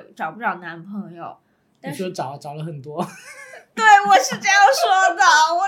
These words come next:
Speaker 1: 就是，就是我会以这种方式，就催婚这种对我来说不是很有压力的事情，然后发红包这种事情对我来说也不是很有压力的事情。我有压力的就是我爸妈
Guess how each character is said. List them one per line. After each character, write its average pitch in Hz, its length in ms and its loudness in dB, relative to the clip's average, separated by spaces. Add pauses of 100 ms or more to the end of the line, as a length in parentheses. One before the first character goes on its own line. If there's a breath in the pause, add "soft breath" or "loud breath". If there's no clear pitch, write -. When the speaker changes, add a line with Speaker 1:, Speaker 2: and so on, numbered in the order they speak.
(120)
Speaker 1:
就 427 100 -14
是， 415 640 -8
就 427 100 -12
是 466 140 -4
我 349 220 6
会 415 200 -2
以 302 200 -4
这 339 120 -16
种 311 200 -4
方 330 120 -2
式， 415 80 -16 (160 soft breath)
就 466 200 -12
催 392 340 4
婚 349 220 -2
这 415 100 -12
种 311 180 -6
对 294 80 -10
我 349 120 2
来 240 180 -2
说 269 140 -12
不 214 200 -14
是 247 300 -10 (100)
很 202 160 -6
有 220 180 -4
压 196 240 -2
力 220 140 -8
的 214 140 -12
事 233 160 -12
情， 226 180 -12
然 180 140 -8
后 226 140 -4
发 233 240 -4
红 180 180 -14
包 180 160 -14
这 208 80 -14
种 196 100 -10
事 208 120 -16
情 208 160 -16
对 208 80 -14
我 190 80 -10
来 160 120 -12
说 190 140 -18
也 165 60 -16
不 170 160 -20
是 226 120 -16
很 240 120 -14
有 185 100 -12
压 160 160 -12
力 185 140 -18
的 202 40 -16
事 208 60 -20
情。 - 160 -20 (240 soft breath)
我 247 100 -4
有 311 200 0
压 214 220 -4
力 311 120 -8
的 269 140 -8
就 262 100 -14
是 403 140 -12
我 254 140 -8
爸 285 200 -6
妈 240 280 -8